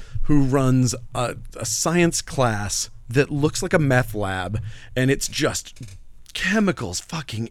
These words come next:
Speaker 2: everywhere. It's the craziest thing I've ever seen." I mean, I don't know about your high school chemistry class.
Speaker 1: Well, we had three of, three of those people.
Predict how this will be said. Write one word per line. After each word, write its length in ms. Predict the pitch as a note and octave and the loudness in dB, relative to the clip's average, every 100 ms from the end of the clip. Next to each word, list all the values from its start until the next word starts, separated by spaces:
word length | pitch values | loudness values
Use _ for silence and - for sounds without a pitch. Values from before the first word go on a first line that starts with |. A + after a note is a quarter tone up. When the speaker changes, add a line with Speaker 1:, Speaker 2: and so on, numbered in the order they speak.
| - | -4
Speaker 2:
everywhere. 680 | F3+ F3 D#3 C#3 A#2+ A2 G#2+ | 0 0 2 2 2 -2 -2
It's 160 | A#2+ | -4
the 80 | D#3 | -6
craziest 600 | - - G3 G3 D#3 C3+ | -8 -6 -2 2 0 0
thing 160 | C#3 B2 | 0 0
I've 120 | A2+ | 0
ever 180 | A2 G#2+ | -2 -2
seen." 400 | - A2+ F#2+ F2 - E3 - | 2 2 0 -4 -10 -8 0
I 60 | |
mean, 140 | C3+ C3 | 2 2
I 80 | E3+ | 2
don't 100 | D3+ | 6
know 100 | C#3 | 6
about 260 | A#2+ G#2+ - | 6 2 -2
your 360 | A2+ C3 B2 | 2 4 4
high 200 | G2+ A2+ | 2 0
school 480 | G#2 - A2 G2+ G2 - - | -2 0 0 0 -4 -10 0
chemistry 420 | C3 A#2 - A2+ | 2 2 2 0
class. 460 | - G2 F#2 F#2 | 0 -2 -4 -4
Speaker 1:
Well, 80 | E3+ | -2
we 60 | F3+ | -2
had 120 | F3 | -2
three 220 | D#3+ E3+ | -2 -2
of, 120 | D3 | -2
three 200 | C3 D#3+ | -6 -8
of 60 | D3 | -8
those 200 | B2+ B2+ | -8 -12
people. 300 | - A#2+ B2 | -14 -14 -16